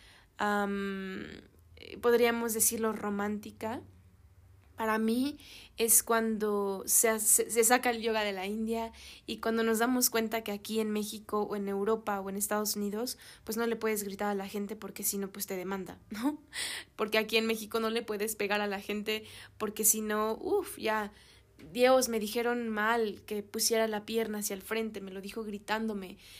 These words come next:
es una tirana, ¿no? Entonces sí hay una gran diferencia y no lo voy a negar y nunca lo voy a... Nunca voy a decir una mentira de esto. Hay una gran diferencia del yoga de México, del yoga de Europa,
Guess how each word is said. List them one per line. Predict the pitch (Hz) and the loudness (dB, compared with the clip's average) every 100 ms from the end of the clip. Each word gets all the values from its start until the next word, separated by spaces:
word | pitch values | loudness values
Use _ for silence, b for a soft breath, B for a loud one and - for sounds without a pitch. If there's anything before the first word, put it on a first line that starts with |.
| B - | B -2
es | 196 - | 2 2
una | 220 220 | 2 0
tirana, | 220 214 220 208 180 - - | 0 2 2 0 -6 -14 -14
¿no? | 196 208 226 B B B B - | -12 -12 -14 B B B B -6
Entonces | 226 220 233 233 247 | -4 0 0 2 6
sí | 240 - 269 | 6 6 6
hay | 269 247 | 4 2
una | 247 233 | 0 -2
gran | 220 214 | -2 -2
diferencia | 208 208 202 196 196 208 226 | -4 -6 -6 -6 -2 -2 0
y | 254 | -2
no | 254 277 | 0 0
lo | 254 | 0
voy | 226 | -2
a | 208 | -4
negar | 196 190 196 196 | -6 -8 -8 -8
y | 226 | -6
nunca | 240 247 233 | -6 -4 -4
lo | 208 | -4
voy | 196 202 | -4 -6
a... | 190 B B B B _ _ - | -8 B B B B _ _ -4
Nunca | 247 254 | 0 2
voy | 247 | 2
a | 233 | 2
decir | 220 - 220 | 2 0 -2
una | 208 | -6
mentira | 202 196 208 202 | -6 -8 -6 -6
de | 190 | -6
esto. | 196 - - - B B B | -6 -6 -6 -18 B B B
Hay | 240 | -2
una | 233 233 | 0 0
gran | 226 233 233 | 0 0 -2
diferencia | 220 - 208 208 208 214 | -8 -8 -6 -2 -2 -2
del | 208 190 | -6 -8
yoga | 202 214 208 196 b - | -6 -4 -6 -10 b -4
de | |
México, | 208 226 220 233 - 262 302 B B B B B | 0 0 -2 -10 -6 -6 -6 B B B B B
del | 220 | 0
yoga | 226 220 208 | 2 2 2
de | |
Europa, | 196 208 226 226 254 | 2 4 4 2 -4